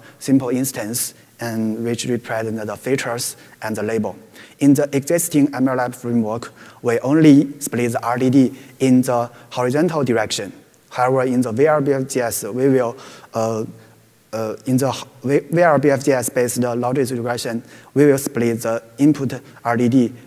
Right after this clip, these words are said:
both in horizontal and in ver-, vertical direction. It's like this. And this is because the number of features in these scenarios is very large. It can't, uh,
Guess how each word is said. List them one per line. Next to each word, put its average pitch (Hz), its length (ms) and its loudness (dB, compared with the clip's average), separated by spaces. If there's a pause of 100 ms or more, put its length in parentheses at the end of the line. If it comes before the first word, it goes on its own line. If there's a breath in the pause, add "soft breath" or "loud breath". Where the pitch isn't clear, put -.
(120)
both 127 400 -4 (100)
in 123 240 4
horizontal 123 600 -2
and 110 500 -6
in 120 260 2
ver-, 120 300 -8 (200)
vertical 139 460 -2 (240 loud breath)
direction. 110 420 -4 (100)
It's - 120 -12
like 107 220 -8
this. 113 320 -6 (480 loud breath)
And 117 320 -2 (160)
this 196 180 2
is 180 80 4
because 135 440 -4
the 131 140 -2
number 131 280 2
of 120 160 -6
features 131 360 -4
in 113 160 -2
these 120 200 -4
scenarios 120 500 -4
is 107 140 -6
very 117 260 -2
large. 107 340 -4 (280 loud breath)
It 123 100 -4
can't, 135 320 0
uh, 123 140 -2